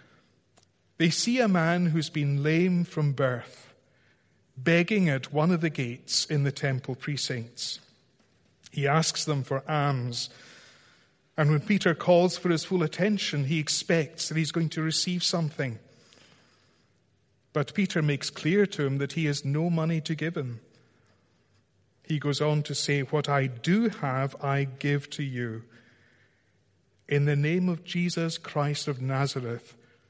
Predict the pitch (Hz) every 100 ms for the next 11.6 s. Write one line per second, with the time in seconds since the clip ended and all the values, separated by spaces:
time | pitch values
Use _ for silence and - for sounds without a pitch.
0 | _ _ _ _ _ _ _ _ - 135
1 | 139 170 185 135 127 - - _ _ _
2 | _ _ _ _ - 151 160 151 180 208
3 | 165 - - - _ _ _ _ _ _
4 | _ _ _ _ _ _ _ - 175 247
5 | - 262 240 202 185 175 175 170 170 160
6 | 160 165 - 143 - 156 147 156 147 147
7 | 147 147 135 139 196 208 117 117 - -
8 | - _ _ - 185 156 - 156 156 160
9 | 165 202 - - 202 160 160 143 139 -
10 | - 180 165 156 151 151 143 139 - -
11 | 127 - 135 120 110